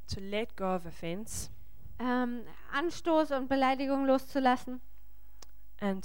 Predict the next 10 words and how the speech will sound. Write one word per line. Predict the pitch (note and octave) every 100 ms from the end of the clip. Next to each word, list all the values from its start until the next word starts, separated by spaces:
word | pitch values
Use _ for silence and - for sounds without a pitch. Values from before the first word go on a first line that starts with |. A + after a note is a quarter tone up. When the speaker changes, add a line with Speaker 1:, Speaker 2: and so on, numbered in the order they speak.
| -
Speaker 1:
to, | G3+ G3 - - - - - - -
and | G#3 -
to | A3 F#3 - - - -
search | - - - A#3 A#3+ - - -
after | G3 G3 - F#3 F3+ F3+ -
the | G3
real | G3 G#3 G#3+ A3
thing. | - E3 E3 E3+ - - - -
Speaker 2:
und | C4+ C#4 C#4 -
nach | B3+ C4 C4+